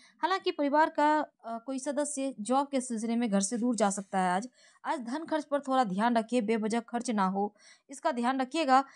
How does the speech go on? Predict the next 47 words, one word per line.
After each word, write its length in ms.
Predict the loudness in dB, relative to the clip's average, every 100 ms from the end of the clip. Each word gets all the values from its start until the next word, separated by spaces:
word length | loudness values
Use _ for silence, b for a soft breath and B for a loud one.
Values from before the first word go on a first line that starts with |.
| B -4
मानसिक 420 | 0 0 -2 -4 -2
रूप 120 | -4
से 160 | -4
थोड़ी 400 | -6 -4 -2 0
परेशानी 500 | 4 4 4 2 2
है। 80 | 2
कार्यक्षेत्र 480 | 4 4 4 2 0
में 140 | -2
काम 300 | 2 2 2
की 120 | 0 -2
थोड़ी 260 | 0 2
अधिकता 380 | 2 0 0 -2
है। 200 | -2 -2 b b b
व्यवसायी 440 | -8 -6 -2 -2 0
हैं 120 | -2
तो 100 | -2
कोई 200 | 0 0
बड़ा 280 | 2 4 4
रिस्क 360 | 4 -2 -2
उठाने 380 | -2 0 2 2
से 140 | 2 2
बचें। 320 | 2 2 -2 -4 B _
घर 200 | -8 -8
परिवार 440 | -2 -2 2 2 2
में 140 | -2 0
आपसी 340 | 0 0 0
मतभेद 440 | 2 2 2 2
हो 80 | 2
सकता 320 | 0 -8 -10
है, 120 | -8 -8
ध्यान 320 | -6 -4 -4
रखें। 300 | -4 -6 -8 b b b
बड़ों 320 | -4 0 0 -2
की 120 | -2
सलाह 240 | 2 2
से 120 | 2
कोई 180 | 2 2
कार्य 300 | 4 4 4
करते 280 | 2 -2 0
हैं 100 | 0
तो 100 | 0
आज 280 | 2 4 4
लाभ 300 | 4 4 2 -8
जरूर 240 | -10 -6
होगा। 320 | -2 0 0 -2 B B 0
और 120 | 0 4
आज 360 | 4 6 2